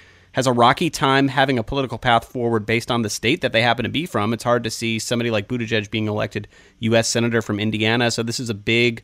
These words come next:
status boost for him. And, and the thinking here is obviously there are a lot more, uh, transportation wonky people in the world that, that Biden could have picked.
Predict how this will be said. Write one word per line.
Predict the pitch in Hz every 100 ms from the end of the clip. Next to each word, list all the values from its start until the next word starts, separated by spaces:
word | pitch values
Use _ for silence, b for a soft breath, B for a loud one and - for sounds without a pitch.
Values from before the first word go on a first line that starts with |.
| b b
status | - - 123 123
boost | 135 123 -
for |
him. | 107 131 131 139 -
And, | 131 127 127
and | - 131
the | 113
thinking | 180 175 160
here | 139
is | 120
obviously | 123 127 120 135 120 113 b b b
there | 117 117
are |
a | 107
lot | 104 110 -
more, | 110 110 104 98
uh, | 98 98 95 - _
transportation | - 120 113 120 - 117 - 107
wonky | 107 104 107 92
people | 127 120 107
in |
the | 107
world | 110 120 131
that, | 127 120
that | 113 113
Biden | 110 110 107
could | 113
have | 98
picked. | 170 160 -